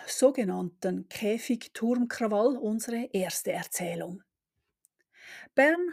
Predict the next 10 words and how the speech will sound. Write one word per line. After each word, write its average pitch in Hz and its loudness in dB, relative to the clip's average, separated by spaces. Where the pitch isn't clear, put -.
hatte 233 2
in 185 -2
den 196 -6
achtzehnhundertneunziger 185 -2
Jahren 190 0
gut 214 0
siebenundvierzigeinhalb 196 0
Einwohnerinnen 196 -2
und 240 4
Einwohner. 185 2